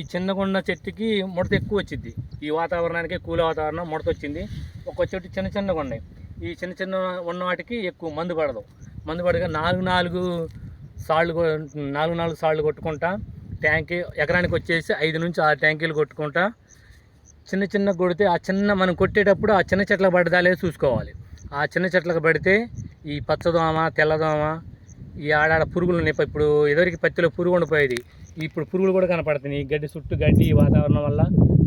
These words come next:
పురుగులు కూడా కనపడుతున్నాయి. ఆ పురుగులు కూడా చచ్చిపోతాయి దానికి. అదేవిధంగా ఆ కాల్షియం మందు అక్కడక్కడ ఎరుపు రాకోకుండా ఆకులు ఎరుపుకి,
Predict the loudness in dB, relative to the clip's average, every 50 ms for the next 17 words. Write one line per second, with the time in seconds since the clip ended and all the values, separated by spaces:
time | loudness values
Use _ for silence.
0 | 6 2 0 2 2 4 4 6 6 6 4 4 2 2 0 -4 0 0 0 0
1 | 0 -4 -10 -12 -8 -8 -8 -6 -4 -2 0 2 2 4 4 4 4 4 4 2
2 | 2 0 0 0 2 4 6 6 6 6 4 4 2 0 -2 -6 -10 -12 -16 -18
3 | -20 -20 -20 -18 -8 -4 0 2 4 4 6 6 4 4 4 2 2 2 2 0
4 | -2 -4 -6 -12 -8 -6 -6 -4 -2 0 0 2 2 2 2 2 2 2 2 2
5 | 2 2 2 2 2 2 2 0 -2 -6 -10 -18 -20 -20 -20 -20 -20 _ _ -16
6 | -12 -4 0 0 0 2 2 2 2 4 4 2 2 2 4 4 4 4 4 2
7 | 0 2 2 2 2 0 0 -2 -6 -12 -20 -20 -8 -2 0 0 0 2 2 2
8 | 2 2 0 -2 -6 -2 0 2 2